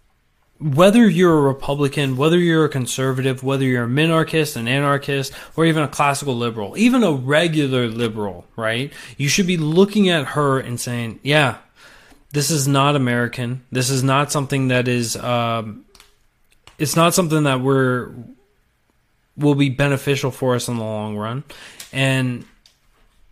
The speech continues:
if I can get this article to pull up, I can't. I cannot. Um, when we, when we break all this stuff down, the end result of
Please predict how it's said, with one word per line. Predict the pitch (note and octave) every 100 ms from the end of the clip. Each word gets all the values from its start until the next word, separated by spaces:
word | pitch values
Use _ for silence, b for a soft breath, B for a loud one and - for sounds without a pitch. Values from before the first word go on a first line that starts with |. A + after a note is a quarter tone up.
| _ _ _ _ -
if | - -
I | C3
can | C3
get | A#2+ D3
this | D3 -
article | - B2+ C3+ G#2+
to | G2+
pull | - G2 F#2
up, | G#2 - _ _ _ _ _ _ _ _ _ -
I |
can't. | G#2 A2+ G2 - _ _ _ -
I | G#2
cannot. | - A#2 A2+ G2+ - B B B B
Um, | B2+ B2+ B2 A#2+ - _ _ B B B B B B B B B B _ _ - - - - - -
when | C#3+ E3+ E3+
we, | F3 D#3+
when | B2+ D#3+
we | E3
break | C3 E3 F#3 G3+
all | F#3+
this | D3+ D3
stuff | - C3 -
down, | C3+ D#3 A2+ - - _ -
the | - B2 C#3 C3 -
end | C3+ F#3
result | G3 F3 C3 C#3+ C3+
of | B2 A2+